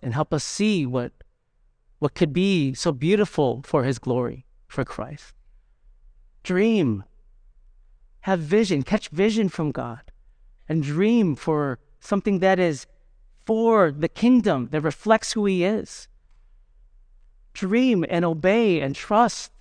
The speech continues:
God's Spirit was not just for Abraham, it's for us.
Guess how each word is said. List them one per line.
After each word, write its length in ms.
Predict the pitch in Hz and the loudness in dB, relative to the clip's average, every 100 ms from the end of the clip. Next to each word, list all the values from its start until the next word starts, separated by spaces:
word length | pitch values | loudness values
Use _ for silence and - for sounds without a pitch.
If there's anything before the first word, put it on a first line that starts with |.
| _ - _ - - - _ - _ - | _ -20 _ -20 -20 -20 _ -20 _ -8
God's 240 | 175 226 - | -2 0 -2
Spirit 440 | - 233 254 208 | -2 2 4 4
was 200 | 165 160 | 0 0
not 340 | 185 226 180 139 | 4 2 2 -2
just 400 | 226 240 - - | 0 0 -2 -4
for 280 | 202 214 - | 0 2 2
Abraham, 480 | 208 214 208 180 185 | 0 2 2 2 0
it's 140 | - | -4
for 220 | - 196 _ 269 | -6 -6 _ 0
us. 600 | 262 269 - - - | 2 0 -4 -10 -12